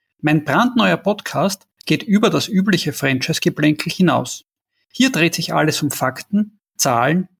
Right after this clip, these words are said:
und das echte Business. Kein Geplauder, sondern Erkenntnisse, die deinen Horizont erweitern werden. Ich unterhalte mich mit meinen Gästen über Franchise, wie du es noch nie gehört hast.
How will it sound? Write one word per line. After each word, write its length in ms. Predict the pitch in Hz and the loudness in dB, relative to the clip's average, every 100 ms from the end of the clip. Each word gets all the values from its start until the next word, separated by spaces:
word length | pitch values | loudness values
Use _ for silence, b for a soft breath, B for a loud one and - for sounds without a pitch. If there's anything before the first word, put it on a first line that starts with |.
| - | -6
und 180 | 147 | -2
das 100 | 139 | 0
echte 320 | - 156 - - | 0 0 0 0
Business. 540 | 151 135 135 123 - _ _ B B _ | 2 2 0 -4 -8 _ _ B B _
Kein 240 | 196 247 | 0 2
Geplauder, 640 | 185 - 147 135 123 123 - _ | 2 2 2 2 0 -6 -12 _
sondern 260 | - 151 156 | 2 4 4
Erkenntnisse, 800 | 156 - 135 131 156 - 233 - _ _ - | 4 2 2 2 0 2 0 -2 _ _ -4
die 80 | 151 | 0
deinen 300 | 143 143 117 | 2 2 2
Horizont 480 | 135 131 135 131 | 0 0 -2 -2
erweitern 420 | 180 160 135 143 127 | 0 0 0 -2 -4
werden. 320 | 120 127 123 _ _ _ _ _ _ _ _ | -4 -8 -14 _ _ _ _ _ _ _ _
Ich 120 | - | 0
unterhalte 460 | 208 202 160 233 247 | 0 2 2 2 2
mich 180 | 220 220 | 0 2
mit 120 | 185 | 0
meinen 220 | 180 180 | 2 2
Gästen 300 | 175 170 190 | 2 4 2
über 120 | 165 | 2
Franchise, 680 | - 156 190 190 127 175 - - _ | 2 4 4 4 2 2 -2 -10 _
wie 100 | - | -2
du 100 | 135 | 2
es 140 | 165 - | 2 4
noch 140 | 151 | 2
nie 180 | 151 165 | 4 4
gehört 420 | 208 143 131 - | 4 4 2 0
hast. 300 | 135 - - | -8 -10 -14